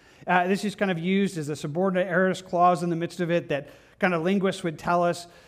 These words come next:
that when you, when you say if in this moment, you're kind of really saying when. It's kind of like, "Well, if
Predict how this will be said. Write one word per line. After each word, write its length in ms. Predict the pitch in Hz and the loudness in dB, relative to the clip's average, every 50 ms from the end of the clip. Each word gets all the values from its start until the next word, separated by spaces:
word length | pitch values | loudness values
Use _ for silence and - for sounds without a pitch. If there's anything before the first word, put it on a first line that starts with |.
| - _ | -16 _
that 180 | 156 180 175 165 | -2 -2 0 0
when 160 | 180 196 208 | 0 0 0
you, 140 | 208 196 170 | 0 -2 -4
when 180 | 175 175 180 | -4 -4 -4
you 80 | 175 160 | -4 -4
say 280 | - - - 190 190 196 | -6 -4 0 2 2 2
if 280 | 180 170 185 190 190 | 2 0 -2 -2 -2
in 80 | 202 190 | -2 -4
this 180 | 175 170 - | -4 -4 -4
moment, 400 | 180 175 170 180 180 180 185 180 - - - - | -2 0 2 2 2 2 0 -4 -8 -16 -14 -10
you're 100 | - 165 | -10 -10
kind 300 | 170 - - 196 214 208 | -10 -8 -6 -4 -2 -2
of 60 | 185 156 | 0 0
really 180 | 190 196 196 | 0 0 0
saying 400 | 185 - 196 180 175 160 151 147 | 0 0 0 0 0 0 0 -2
when. 480 | 147 151 160 180 185 196 214 208 - - - - - - - - | -2 0 2 2 2 0 0 -4 -8 -12 -18 -20 -20 -20 -10 -8
It's 120 | 165 151 | -8 -4
kind 160 | - 208 190 | -2 0 0
of 60 | 185 175 | 2 2
like, 160 | 160 156 - - - - - | 2 0 -2 -6 -16 -12 -8
"Well, 320 | 202 208 214 220 214 - - | -2 0 0 0 0 -2 -8
if 540 | - 220 247 262 233 190 185 190 185 - - | -10 -6 -2 0 0 0 0 -2 -4 -8 -14